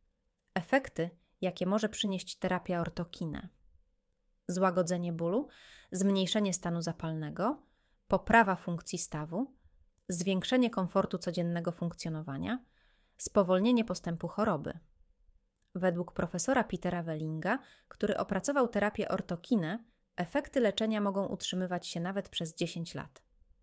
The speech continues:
Z kolei zdaniem innych ekspertów, takich jak lekarz med Arkadiusz Wiatr, najczęściej obserwowany okres działania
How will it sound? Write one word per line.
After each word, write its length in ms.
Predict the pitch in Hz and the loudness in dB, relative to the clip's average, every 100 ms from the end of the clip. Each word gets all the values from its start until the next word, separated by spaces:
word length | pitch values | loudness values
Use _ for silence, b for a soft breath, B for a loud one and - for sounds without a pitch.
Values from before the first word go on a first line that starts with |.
| _ _ _ | _ _ _
Z 120 | - - | -14 -2
kolei 260 | 196 190 | 0 0
zdaniem 340 | 170 196 196 - | 2 0 0 2
innych 320 | 269 240 175 | 4 4 2
ekspertów, 600 | - - 156 - - - b b b | -6 -6 -6 -4 -8 -8 b b b
takich 320 | - 185 190 165 | -8 -4 -4 -4
jak 200 | 165 - | -6 -4
lekarz 380 | 180 175 170 - | -4 -2 -4 -4
med 280 | 151 135 - _ _ _ _ _ | -6 -6 -16 _ _ _ _ _
Arkadiusz 500 | 170 170 233 233 226 - | -4 2 2 2 0 -10
Wiatr, 380 | 190 190 147 - - _ _ _ | -2 0 0 -6 -16 _ _ _
najczęściej 540 | 170 170 233 262 - - | -6 0 2 2 2 -2
obserwowany 640 | 220 220 190 185 196 196 - | -2 -2 -2 0 0 0 -2
okres 340 | 202 185 170 | -2 -2 -4
działania 540 | 156 170 180 175 165 | 0 2 2 0 -4